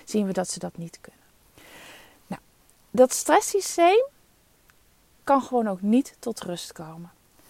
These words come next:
Want op het moment dat ze de ene dag, eh, zo'n schoolsituatie hebben meegemaakt, ze komen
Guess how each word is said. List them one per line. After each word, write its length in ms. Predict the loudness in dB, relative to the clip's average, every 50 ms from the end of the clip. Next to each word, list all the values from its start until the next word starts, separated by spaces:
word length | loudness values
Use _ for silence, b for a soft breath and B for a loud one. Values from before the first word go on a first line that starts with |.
| b b b b b
Want 300 | 4 6 6 6 4 2
op 160 | 0 0 0
het 140 | -2 -4 -2
moment 580 | -2 0 2 4 4 4 4 2 2 -2 -6 -8
dat 200 | -6 -6 -4 -4
ze 280 | -4 -6 -6 -6 -6 -8 -14 _
de 160 | _ -8 -8 -2
ene 320 | 2 2 2 4 2 0 -2
dag, 380 | -2 -4 -4 -6 -8 -12 -18 _ _ _ _ _ _ _ _ _ _ _ _ _ _ _
eh, 100 | -16 -16 -16 -16 -18
zo'n 200 | -10 -6 -6 -6
schoolsituatie 880 | -6 -4 -2 -2 -2 -2 -4 -8 -12 -12 -12 -12 -12 -12 -12 -14 -14 -14
hebben 260 | -14 -14 -12 -12 -12 -12
meegemaakt, 800 | -12 -12 -14 -16 -14 -12 -10 -10 -8 -10 -10 -12 -14 -16 _ _ _ _
ze 160 | -14 -12 -12
komen 400 | -10 -8 -6 -6 -6 -6 -8 -10